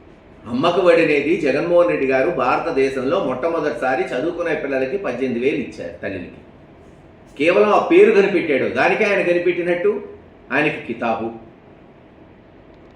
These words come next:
మరి క్వార్టర్లు తొంభై తొమ్మిది రూపాయలకి విచ్చలవిడిగా వీధి వీధిన బె-, బెల్ట్ షాపులు పెట్టి అమ్ముతున్నారు. అది ఎవరు కనిపెట్టారు? తెలుగుదేశం ప్రభుత్వం.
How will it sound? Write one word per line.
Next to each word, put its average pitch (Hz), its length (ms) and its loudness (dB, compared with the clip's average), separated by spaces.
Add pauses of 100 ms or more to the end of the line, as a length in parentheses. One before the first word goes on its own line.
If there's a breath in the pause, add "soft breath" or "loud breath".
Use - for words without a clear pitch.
(200)
మరి 165 160 4
క్వార్టర్లు 180 580 2
తొంభై 170 260 2
తొమ్మిది 160 300 -2
రూపాయలకి 175 540 0
విచ్చలవిడిగా 170 680 0
వీధి 151 380 0
వీధిన 175 560 0
బె-, 139 160 -2
బెల్ట్ 151 320 -2
షాపులు 160 260 2
పెట్టి 131 220 0
అమ్ముతున్నారు. 123 440 -4
అది 123 120 -2
ఎవరు 143 140 0
కనిపెట్టారు? 120 560 -4
తెలుగుదేశం 110 500 -8
ప్రభుత్వం. 92 440 -18